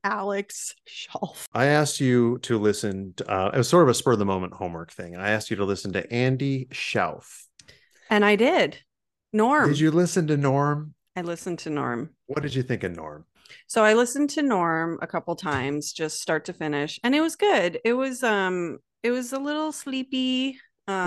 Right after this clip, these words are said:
Speaker 2: Mm-hmm.
Speaker 1: very chill.
Speaker 2: Mm-hmm.
Speaker 1: It was nice, uh, work background music.
Speaker 2: Yes,
Speaker 1: Um,
Speaker 2: yes.
Speaker 1: the, and the Halloween store song was fun.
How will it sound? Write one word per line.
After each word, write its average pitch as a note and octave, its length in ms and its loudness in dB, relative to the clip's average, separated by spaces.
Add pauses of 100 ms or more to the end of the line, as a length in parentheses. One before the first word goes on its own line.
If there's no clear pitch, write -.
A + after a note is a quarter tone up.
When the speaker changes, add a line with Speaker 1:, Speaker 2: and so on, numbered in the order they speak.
(180)
Speaker 2:
Mm-hmm. D3+ 220 2
Speaker 1:
very G#3+ 260 0
chill. G#3 800 -2 (200)
Speaker 2:
Mm-hmm. C#3 260 -2
Speaker 1:
It G#3 80 2
was G3 140 -6
nice, G3 600 -4
uh, F#3 520 0
work F3 560 -2
background C#3 540 -6
music. - 380 -16 (1120)
Speaker 2:
Yes, F#2+ 260 -2
Speaker 1:
Um, D3+ 400 -4
Speaker 2:
yes. F3 160 -6
Speaker 1:
the, F#3+ 60 0
and F3 440 2
the F3+ 60 0
Halloween E3+ 500 -2
store D#3 280 -6
song C#3 300 -4
was C3 160 -8
fun. B2 440 -8